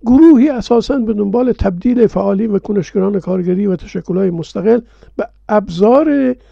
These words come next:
فشار از پایین در حین چانه زنی در بالا برای آقایان گروه کارگری در شورای عالی کار عمل می‌کنند. این جماعت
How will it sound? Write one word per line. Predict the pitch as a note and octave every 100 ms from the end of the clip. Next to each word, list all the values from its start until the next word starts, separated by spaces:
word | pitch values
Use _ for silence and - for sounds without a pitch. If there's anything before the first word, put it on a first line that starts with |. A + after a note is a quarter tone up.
| _ _
فشار | - G#3+ A#3 A3
از | A3 -
پایین | G3+ G3 B3+
در | A#3 F3+
حین | G#3+ G#3+
چانه | - G#3 G3+
زنی | F#3+ G3
در | F#3+
بالا | F3 F#3+ A3+ B3 A#3 _ _ _ -
برای | F3+ G3+ G3+ G3+ F#3+ F3+ _ _
آقایان | - F3 F3+ F#3 G3 F#3 F#3 F3 _ _ -
گروه | G3 G3
کارگری | E3+ F3+ E3+ F3+ G3+
در | G3
شورای | - F#3+ E3+ F#3
عالی | E3 D#3+ E3
کار | - - G3
عمل | D#3 D3+ D#3
می‌کنند. | D#3 - D#3
این | F#3 A3
جماعت | A3+ A3 G#3+ A#3+